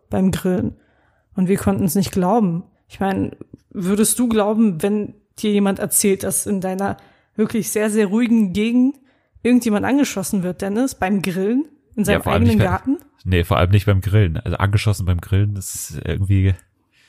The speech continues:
Speaker 2: das ist eine komische, äh, Verbindung irgendwie von, von, von
Speaker 1: Ist es
Speaker 2: Grillen
Speaker 1: auch.
Speaker 2: und, und,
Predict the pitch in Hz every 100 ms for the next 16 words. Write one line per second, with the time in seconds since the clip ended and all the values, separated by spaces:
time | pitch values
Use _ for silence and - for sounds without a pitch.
0 | _ _ _ - - 87 92 87 101 98
1 | - 92 90 87 76 82 - 82 107 92
2 | 69 76 80 76 78 - 78 76 - -
3 | 82 82 85 107 104 - 85 82 - -